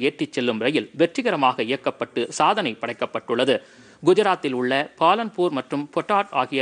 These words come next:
ரயில் நிலையங்களுக்கு இடையே இந்த ரயில் வெற்றிகரமாக நேற்று முன்தினம் இயக்கப்பட்டது. மிக உயரமான நிலையில் உள்ள ஓவர்ஹெட் கருவி மின்மயமாக்கப்பட்ட ரயில்வே பாதையில் இந்த ரயில் வெற்றிகரமாக இயக்கப்பட்டது.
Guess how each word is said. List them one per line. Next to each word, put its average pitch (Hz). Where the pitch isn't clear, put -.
ரயில் 143
நிலையங்களுக்கு 120
இடையே 151
இந்த 220
ரயில் 175
வெற்றிகரமாக 143
நேற்று 127
முன்தினம் 117
இயக்கப்பட்டது. 120
மிக 208
உயரமான 180
நிலையில் 139
உள்ள 120
ஓவர்ஹெட் 214
கருவி 139
மின்மயமாக்கப்பட்ட 165
ரயில்வே 139
பாதையில் 117
இந்த 190
ரயில் 165
வெற்றிகரமாக 147
இயக்கப்பட்டது. 117